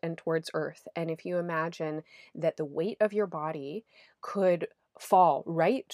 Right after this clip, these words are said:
through the earth, into the core of the earth and all the way out the other side, this is the direction of, of Cancer's energy in your chart, right into the center of the earth.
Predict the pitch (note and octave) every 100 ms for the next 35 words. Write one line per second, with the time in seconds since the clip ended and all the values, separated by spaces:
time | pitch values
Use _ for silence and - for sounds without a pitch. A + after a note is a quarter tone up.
0 | - - G#3+ G3+ F#3+ F3+ D#3+ C#3+ - -
1 | - F3+ - A3 - F3+ F3 - E3+ E3+
2 | E3 D#3+ - E3+ F#3+ F3+ G#3+ F#3+ - F#3+
3 | F3+ F3 - E3+ D#3+ - - - - F#3
4 | D#3+ C#4+ D4+ C4+ A#3+ G#3+ G#3 A3 - F#3
5 | E3+ F3+ - F3 E3+ - F#3+ F3+ F#3 E3
6 | D#3+ E3 E3 - - E3+ _ _ - F3
7 | D#3+ D#3+ - C#3 - _ _ _ _ -
8 | E3+ F#3 G#3 G#3 F#3+ - E3 - D3 -
9 | - - - - - -